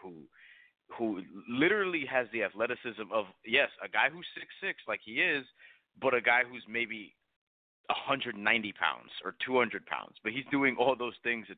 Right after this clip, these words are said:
two hundred eighty pounds. So I think that, you know, it's gonna be interesting to see what, what that becomes long term. And he does have some injuries going back to his high school days. And I've talked about this, you know, recently is that, uh, you know, on my podcast recently is that,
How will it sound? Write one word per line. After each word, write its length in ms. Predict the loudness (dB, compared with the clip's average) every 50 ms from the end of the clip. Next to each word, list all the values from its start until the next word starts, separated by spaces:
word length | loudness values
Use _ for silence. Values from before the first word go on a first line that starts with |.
| -14 -12
two 100 | -8 -8
hundred 280 | -8 -8 -8 -10 -10
eighty 200 | -8 -8 -10 -10
pounds. 380 | -8 -4 -4 -4 -4 -4 -10 -12 -10 -8
So 140 | -8 -8 -10 -12 -16 -16 -16 -18 -18 -6 0 0
I 40 | 0 2
think 200 | 2 -2 -2 0 2
that, 280 | 2 2 2 2 0 -6 _ _ _ _ _ _ _ _ _
you 100 | 0 2
know, 120 | 2 4 2
it's 120 | 0 -2
gonna 180 | -2 -2 0 0
be 160 | 0 0 -2
interesting 400 | -2 -2 -4 -8 -6 -6 -6 -6
to 80 | -6 -10 -8 -4
see 120 | -2 -2 -2 -2 -2
what, 240 | 2 4 4 4 4 0 _ -8
what 180 | -6 -6 -4 0 0
that 160 | -2 0 -2
becomes 400 | -8 -8 -6 -6 -6 -6 -6 -8 -6
long 280 | -4 -4 -4 -4 -6 -8 -4
term. 320 | -2 0 0 0 -2 -4 -8 _ _ _ -20 _ _ -2 -2
And 100 | 0 0
he 100 | 0 0
does 260 | 4 4 4 4 2 2
have 120 | 0 0 0 -2
some 100 | -12 -12 -10 -8
injuries 360 | -8 -8 -8 -8 -8 -8 -8 -4
going 180 | -4 -2 -2 0
back 220 | 0 0 0 0
to 80 | -4 -8
his 100 | -6 -2
high 200 | 0 2 2 2
school 280 | 0 -4 -12 -12 -10 -6
days. 300 | -4 -2 -2 -2 -2 -4 -6
And 120 | -6 -2 0
I've 220 | 0 0 0 0
talked 220 | -2 -4 -4 -4 -6
about 240 | -4 -2 -2 -2 -4 -6
this, 140 | -12 -12 -12 -14 -18 -20 _ -20 _ _ _ _ -8
you 120 | -4 0 2
know, 160 | 2 2 2 2
recently 600 | 2 2 2 2 0 -4 -2 -2 0 0 0 0
is 80 | 0 0 4
that, 300 | 6 6 6 6 4 0 _ _ _ _ _ _ _ 2
uh, 80 | 2 2 2
you 120 | 0 2
know, 100 | 4 4
on 140 | 4 4 4
my 140 | 4 2 2
podcast 480 | 2 2 2 2 0 0 -4 -6 -6 -6 -8 -14 -12
recently 380 | -10 -10 -10 -8 -4 -2 0 0
is 100 | 0 2 4
that, 220 | 4 4 4 2